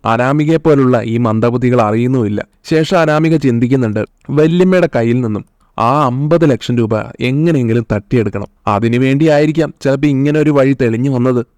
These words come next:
എത്രയും വേഗം അച്ഛനെ വിളിച്ച് ഒരു പെൺകുട്ടിയെ സംഘടിപ്പിക്കാൻ പറയണം. എന്നിട്ട് കരൾ തന്ന പെൺകുട്ടിയാണെന്നും പറഞ്ഞ് അവളെ വല്യമ്മയുടെ മുമ്പിൽ കൊണ്ട് നിർത്താലോ. എന്നിട്ട് അവളുടെ കയ്യിൽ നിന്ന് ആ അമ്പത് ലക്ഷം രൂപ തട്ടിയെടുത്ത്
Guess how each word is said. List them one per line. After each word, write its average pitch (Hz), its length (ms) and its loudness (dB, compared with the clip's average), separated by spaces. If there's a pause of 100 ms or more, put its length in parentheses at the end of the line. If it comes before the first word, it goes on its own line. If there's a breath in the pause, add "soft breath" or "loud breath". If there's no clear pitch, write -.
(340)
എത്രയും 180 440 2
വേഗം 113 340 0
അച്ഛനെ 123 400 -2
വിളിച്ച് 110 400 -2 (240)
ഒരു 156 160 2 (100)
പെൺകുട്ടിയെ 139 460 0
സംഘടിപ്പിക്കാൻ 123 760 0
പറയണം. 101 320 -6 (160)
എന്നിട്ട് 104 360 -2 (120)
കരൾ 123 340 2
തന്ന 135 140 0
പെൺകുട്ടിയാണെന്നും 131 760 0
പറഞ്ഞ് 131 320 -2 (220)
അവളെ 110 300 0
വല്യമ്മയുടെ 135 480 0
മുമ്പിൽ 143 260 -2
കൊണ്ട് 151 280 -2
നിർത്താലോ. 139 520 0 (600)
എന്നിട്ട് 104 360 0
അവളുടെ 120 320 2
കയ്യിൽ 139 300 0
നിന്ന് 139 160 0
ആ 135 100 0
അമ്പത് 139 340 0
ലക്ഷം 139 280 -2
രൂപ 131 200 0
തട്ടിയെടുത്ത് 120 720 0